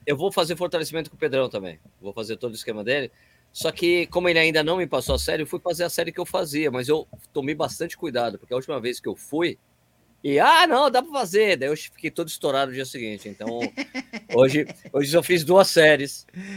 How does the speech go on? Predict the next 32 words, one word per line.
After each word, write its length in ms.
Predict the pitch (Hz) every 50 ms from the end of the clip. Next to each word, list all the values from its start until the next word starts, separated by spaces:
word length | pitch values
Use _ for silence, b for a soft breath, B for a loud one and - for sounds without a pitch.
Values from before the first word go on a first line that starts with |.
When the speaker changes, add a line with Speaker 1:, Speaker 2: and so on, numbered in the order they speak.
| 180 143
Speaker 1:
E 60 | 135
bem, 340 | 117 269 151 160 180 190 302 -
e 80 | 156
tipo 140 | 147 160 180
assim, 260 | 175 - 190 175 135 b b b b b
oito 260 | - 160 214 226 -
repetições, 460 | 190 196 196 202 196 - - 208 202 180
depois 300 | 196 196 - 208 208 -
seis, 540 | - - 175 165 170 170 180 180 - - -
porque 200 | - 156 131 - 165
eu 80 | 151
sabia 440 | - - 156 120 107 135 143 160 160
que, 300 | - - 160 156 139 113 -
eu 100 | - 120
sei 160 | - - 135
que 100 | 131 -
amanhã 580 | 143 131 127 120 113 117 120 123 123 127 120 110 - B B B B B _ _
vai 100 | 120 120
tá 100 | - 127
dolorido. 560 | 120 127 127 123 120 113 120 135 147 131 131 123
Então, 240 | 120 - 139 127
tipo, 560 | 117 - 131 113 120 127 117 107 101 95 92 92
o 40 | - _
peitoral 380 | 135 127 - 127 117 120 131
já 100 | 135 143
tá 120 | - 156 143
doendo, 260 | 120 123 120 104 95
que 60 | -
eu 40 | 98
fiz 140 | - 107 -
supino 380 | - 90 - 117 117 110 98 98
hoje. 180 | 117 127 117